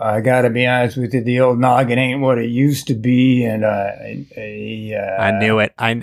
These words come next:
Speaker 2: I knew when I
Speaker 1: Yeah.
Speaker 2: received that letter from you that said, "I think I owe you an apology. I hope this is the right address."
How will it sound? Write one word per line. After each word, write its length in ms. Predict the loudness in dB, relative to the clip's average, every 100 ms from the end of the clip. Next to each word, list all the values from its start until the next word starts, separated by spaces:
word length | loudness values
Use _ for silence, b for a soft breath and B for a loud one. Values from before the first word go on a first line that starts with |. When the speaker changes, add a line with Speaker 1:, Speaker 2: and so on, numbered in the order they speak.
| -4
Speaker 2:
I 80 |
knew 260 | -2 2 2
when 160 | 2 2
I 40 |
Speaker 1:
Yeah. 60 | 0
Speaker 2:
received 460 | -2 -2 -2 0
that 240 | 2 2 0
letter 320 | 0 2 0
from 220 | -2 -4
you 320 | 0 0 2
that 160 | 0 -2
said, 260 | 0 0 0
"I 160 | -2
think 340 | -2 -2 -2 0
I 140 | 2
owe 120 | 2
you 200 | 0 0
an 60 | -2
apology. 520 | 0 0 2 0 0
I 80 | 0
hope 300 | 0 -2 -2
this 200 | -6 -4
is 140 | -8
the 140 | -8 -2
right 240 | 0 0
address." 560 | -2 -2 0 0 -4